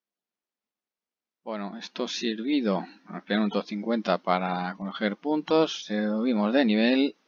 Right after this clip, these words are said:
Nivel treinta y cuatro. Seguimos mejorando atributos.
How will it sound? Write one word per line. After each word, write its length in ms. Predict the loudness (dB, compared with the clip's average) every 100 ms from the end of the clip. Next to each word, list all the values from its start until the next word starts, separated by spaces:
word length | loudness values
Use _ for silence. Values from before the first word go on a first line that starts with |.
| _ _ _ _ _ _ _ _ _ _ -4
Nivel 340 | 0 0 0
treinta 480 | 0 -2 -2 0 0
y 60 | -2
cuatro. 680 | -2 -2 0 0 -2 -2 -6 _ _ _ _ _ _ _ _ _ -20
Seguimos 560 | -12 -8 -6 -6 -6
mejorando 480 | -8 -4 -2 0 0
atributos. 1000 | 0 -4 -6 -2 0 0 0 -4 -6 -8